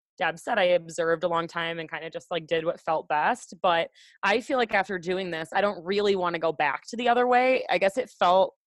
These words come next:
it feels like I'm spinning my wheels a lot less. So, you know, there's pretty much, like, everything I do has a next step or, like, you know, it's related to something in the classroom or someone else is gonna keep trying this or, you know, it's not just, like,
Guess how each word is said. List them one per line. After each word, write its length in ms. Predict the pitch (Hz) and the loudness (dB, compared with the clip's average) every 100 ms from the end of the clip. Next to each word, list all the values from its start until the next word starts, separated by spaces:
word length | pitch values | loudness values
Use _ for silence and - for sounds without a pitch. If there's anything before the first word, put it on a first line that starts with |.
| - | -4
it 160 | 190 _ _ | -4 _ _
feels 280 | - 226 226 | 2 4 4
like 120 | 254 | 2
I'm 120 | 240 208 | 0 -4
spinning 400 | - 196 196 196 | -4 -2 -2 -4
my 160 | 180 | -4
wheels 360 | 165 165 185 185 | -4 -2 -2 -4
a 80 | - | -8
lot 440 | 160 156 156 160 - | -6 -2 0 0 -2
less. 560 | 135 135 98 - - - _ - - - | -8 -6 -8 -10 -20 -20 _ -20 -20 -20
So, 500 | - - 196 185 180 180 | -6 0 4 6 4 0
you 160 | 214 | -2
know, 220 | 202 190 190 | 0 2 4
there's 260 | 196 185 | 2 0
pretty 240 | - 240 240 | -4 -2 0
much, 360 | 220 208 - - | -2 -2 -4 -2
like, 220 | 180 160 _ - | -2 -4 _ -4
everything 460 | 196 196 196 214 | 0 0 -2 -2
I 120 | 196 185 | -2 -4
do 300 | 170 180 196 | -4 -2 -2
has 380 | 185 180 175 165 | -2 -2 -2 -2
a 200 | 170 160 | -2 -2
next 640 | 170 175 185 - - - - | -4 -2 -4 -6 -20 -20 -8
step 440 | 185 165 180 233 - | -2 2 2 0 -4
or, 540 | - 175 175 170 160 160 | -12 -4 -2 0 -2 -2
like, 260 | 165 160 - - | -4 -4 -8 -6
you 120 | 208 | -2
know, 240 | 190 180 | 0 0
it's 200 | - - 185 | -2 -6 -6
related 480 | 190 170 175 196 | -2 0 0 0
to 60 | 185 | -4
something 220 | 196 185 | -8 -8
in 60 | 170 | -8
the 80 | 160 | -4
classroom 420 | 196 202 - 180 | -2 0 -2 -8
or 80 | 165 | -8
someone 360 | - 196 180 | -8 -4 -2
else 300 | 165 185 180 - | -2 -4 -6 -12
is 100 | 160 | -12
gonna 180 | 180 160 | -10 -10
keep 200 | 175 - | -14 -16
trying 560 | - 180 180 190 202 208 | -14 -10 -6 -6 -6 -2
this 340 | 214 208 196 - | -2 -2 -6 -10
or, 340 | 190 175 165 - | -4 -2 -2 -4
you 80 | 202 | -6
know, 140 | 175 | -6
it's 160 | 180 202 | -8 -8
not 200 | 190 - | -8 -10
just, 180 | 185 | -10
like, 200 | 180 170 | -10 -10